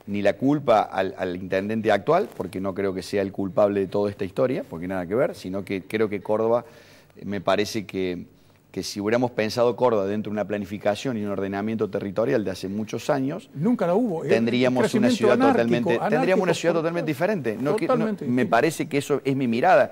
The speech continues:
Speaker 2: No, no,
Speaker 1: Eso
Speaker 2: que es
Speaker 1: no
Speaker 2: así.
Speaker 1: quiere, no quiere decir que, que esté en contra de alguien, sino que es una mirada
Speaker 2: Es
Speaker 1: desde
Speaker 2: que
Speaker 1: lo constructivo,
Speaker 2: efectivamente
Speaker 1: ¿me
Speaker 2: es así.
Speaker 1: entendés?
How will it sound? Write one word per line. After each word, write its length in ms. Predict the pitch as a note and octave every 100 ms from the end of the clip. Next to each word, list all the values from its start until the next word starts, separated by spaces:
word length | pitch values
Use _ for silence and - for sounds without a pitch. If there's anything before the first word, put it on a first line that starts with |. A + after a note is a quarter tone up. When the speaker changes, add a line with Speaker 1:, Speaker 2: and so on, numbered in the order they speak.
| -
Speaker 2:
No, 140 | A#3+
no, 60 | B3+
Speaker 1:
Eso 100 | D3+
Speaker 2:
que 60 |
es 60 | B3+
Speaker 1:
no 60 | G3
Speaker 2:
así. 160 | E3+
Speaker 1:
quiere, 180 | - C#3+
no 200 | C3+ D3+
quiere 200 | C#3 D#3 B2+
decir 320 | A#2+ E3 A2+
que, 280 | C3 G#2 G2+
que 120 | A2
esté 160 | -
en 80 | C#3+
contra 260 | D3 D3 C3+
de 80 | D#3
alguien, 220 | D#3 A2+
sino 220 | A2 C3
que 100 | B2 F#2+
es 140 | B2
una 140 | B2+ A#2
mirada 360 | A2 B2 D3+
Speaker 2:
Es 60 | C#3+
Speaker 1:
desde 140 | A2
Speaker 2:
que 80 | G3
Speaker 1:
lo 100 | B3
constructivo, 560 | G#3 F#3+ G#3+ A3+ G#3 G#3
Speaker 2:
efectivamente 80 | F3+
Speaker 1:
¿me 40 |
Speaker 2:
es 120 | D#3
así. 80 | F#2+
Speaker 1:
entendés? 180 | A#2